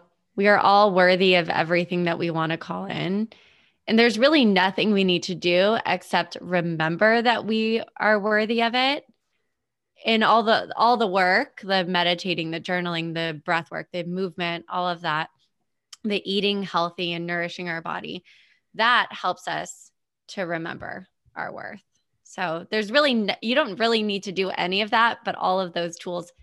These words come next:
help you to remember. And once you do fully,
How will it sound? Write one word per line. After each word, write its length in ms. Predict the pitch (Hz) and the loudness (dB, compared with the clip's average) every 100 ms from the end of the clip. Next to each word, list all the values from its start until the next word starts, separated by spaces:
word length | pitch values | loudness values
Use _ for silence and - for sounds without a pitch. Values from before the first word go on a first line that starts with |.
| _ - | _ -8
help 180 | 160 - | -8 -10
you 120 | - | -14
to 140 | - | -14
remember. 500 | - 185 190 185 180 - - - | -12 -12 -10 -6 -8 -8 -20 -10
And 140 | 202 202 | -4 0
once 280 | 220 220 | 0 -2
you 120 | 220 190 | -4 -6
do 300 | 160 202 196 | -2 -2 -2
fully, 720 | - 190 175 180 175 175 | -2 0 2 2 0 -2